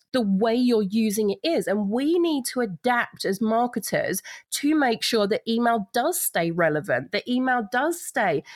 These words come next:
at the forefront of what consumers want to receive and how they want to consume that information. You know, everything that we're seeing at the moment really puts email at the top of the return on investment as the number one channel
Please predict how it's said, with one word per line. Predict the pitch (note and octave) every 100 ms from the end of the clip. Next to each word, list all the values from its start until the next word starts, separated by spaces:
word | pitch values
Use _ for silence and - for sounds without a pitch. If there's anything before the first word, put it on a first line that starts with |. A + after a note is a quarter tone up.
| - -
at | A#3+
the | A3
forefront | - - B3 C#4 B3+ G3+ D#3+ E3+ -
of | A3+ A3
what | G3 G#3 -
consumers | - C4 - A3+ G3 F3+ A3+
want | F3+ D#3+
to | - G3
receive | G#3+ - D#4 C#4
and | F3 F3
how | - A3 A3 A#3+
they | A3+ G#3+
want | G3 F#3 -
to | - G#3 G3 - -
consume | - A3+ G3+ - C#4+ E4 E3+ G#3+ E4+ - - -
that | G#3 -
information. | A#3 - G#3+ C4+ F4 - E3+ F3+
You |
know, | G3+ G3
everything | G#3+ B3 C#4+ C4+ A#3+
that | G3+
we're | G#3
seeing | - A3 G#3+
at | E3
the |
moment | F#3 F#3+ G3 F#3 D#3+ F3+
really | G3 A3 G3+
puts | G3+ F3+
email | G3 G3+ F#3 E3+
at |
the | D#3
top | - - A#3+
of | A#3+ A3
the | A3
return | G3+ G3+ A3 G#3
on | G#3
investment | G3 G3+ G#3 - A3+ G#3 G3+
as | F3+
the | - E3+
number | F3+ A3 B3 B3
one | A#3+ A#3 A3
channel | G#3+ A3 A3 A3 A3